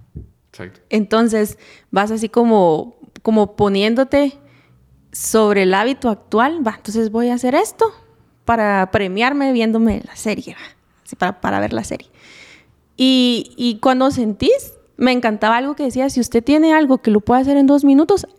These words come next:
Speaker 2: hágalo de una vez". O sea, hágalo de una vez, ¿para qué esperar, va? <laughs> Entonces,
Speaker 1: Sí,
Speaker 2: si
Speaker 1: qué
Speaker 2: puedes
Speaker 1: horrible.
Speaker 2: llamar a tres personas en dos minutos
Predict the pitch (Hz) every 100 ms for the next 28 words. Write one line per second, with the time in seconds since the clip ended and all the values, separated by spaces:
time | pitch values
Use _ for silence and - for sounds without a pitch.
0 | - 320 370 262 208 202 302 311 403 262
1 | - _ 214 214 214 190 190 196 _ -
2 | - _ _ _ _ 202 349 320 269 277
3 | 381 285 247 381 294 269 440 330 202 240
4 | - - 220 196 - - - - 240 254
5 | 254 226 254 247 285 339 285 294 311 269
6 | 302 330 - 269 294 226 214 202 262 320
7 | 285 403 403 339